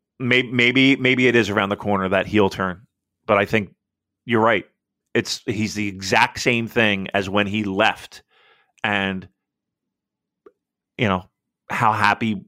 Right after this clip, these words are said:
were we? Like, everybody to a, to a person was like,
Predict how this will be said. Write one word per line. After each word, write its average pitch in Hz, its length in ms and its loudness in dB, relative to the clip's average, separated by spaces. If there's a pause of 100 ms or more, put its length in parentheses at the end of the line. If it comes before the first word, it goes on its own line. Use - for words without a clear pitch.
were 107 360 2
we? 107 400 -2 (400)
Like, 160 200 0 (440)
everybody 196 580 0 (220)
to 156 240 2
a, - 180 -4
to 147 160 2
a - 60 4
person 131 440 2
was 98 140 -2
like, 95 220 -2